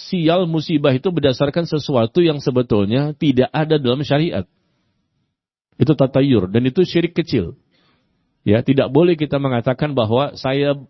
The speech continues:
mena-, mendapatkan apes, sial ini gara-gara ini. Ya. Allah dan Rasul tidak pernah mengatakan demikian. Ketika melihat sesuatu, mendengar sesuatu,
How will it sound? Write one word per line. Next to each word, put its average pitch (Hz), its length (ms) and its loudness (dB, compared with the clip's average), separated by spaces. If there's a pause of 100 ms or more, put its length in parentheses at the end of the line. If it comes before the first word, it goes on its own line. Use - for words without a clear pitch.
(220)
mena-, 123 380 0
mendapatkan 135 800 0
apes, 151 400 -4 (120)
sial 139 360 0
ini 165 120 -2
gara-gara 117 440 2
ini. 151 320 0 (1000)
Ya. - 400 -12 (460)
Allah 143 240 4
dan 202 160 2
Rasul 214 220 0
tidak 214 180 -4
pernah 254 180 -2
mengatakan 233 400 -2
demikian. 190 600 -2 (1000)
Ketika 185 400 2
melihat 165 400 0
sesuatu, 139 680 0
mendengar 160 460 0
sesuatu, 139 640 0